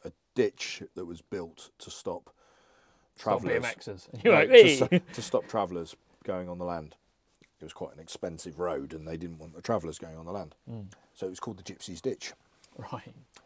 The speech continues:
Speaker 1: And we used to jump over it. So it was a proper ditch. You know,
Speaker 2: Yeah,
Speaker 1: you could
Speaker 2: yeah.
Speaker 1: have parked a camper van in it. And we used to jump over, set fire to things in it, tar on there, and do jumps and all the rest of it.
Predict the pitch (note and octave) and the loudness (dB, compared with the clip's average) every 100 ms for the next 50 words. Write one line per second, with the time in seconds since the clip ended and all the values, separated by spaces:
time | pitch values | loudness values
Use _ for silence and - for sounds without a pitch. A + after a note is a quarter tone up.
0 | - C#3 D3+ B2 D3+ F3+ G3+ C#2+ _ _ | -10 -6 -4 -2 2 2 2 -2 _ _
1 | - - - - - E3+ C#3+ D#3+ D#3 A2+ | -20 -20 -20 -6 6 6 8 6 6 6
2 | A#2+ - - C#3 G#2 A2+ C3 B2+ B2+ A2 | 2 2 -10 -2 0 2 4 6 4 2
3 | B2 - C3 A#2+ E2+ D#2 D2+ - B2 D3 | -2 -2 -8 -8 -8 -10 -14 -8 -2 -2
4 | C#3+ - A#2 G2+ C3 G#2 F2+ - A#2+ A2 | -2 -6 -4 -2 -4 -6 -12 -2 0 0
5 | F#2 A2+ G#2 A2+ G2+ - A2+ G#2+ G#2 A2 | -2 -8 -6 -8 -8 -4 0 2 0 -4
6 | G#2+ A2 B2+ - - - A#2 - G#2+ A#2+ | -4 -6 -8 -10 -12 -4 -4 0 -2 -2
7 | - G2+ G#2+ G#2+ G#2 - D2 | -12 -8 -6 -4 -6 -6 -16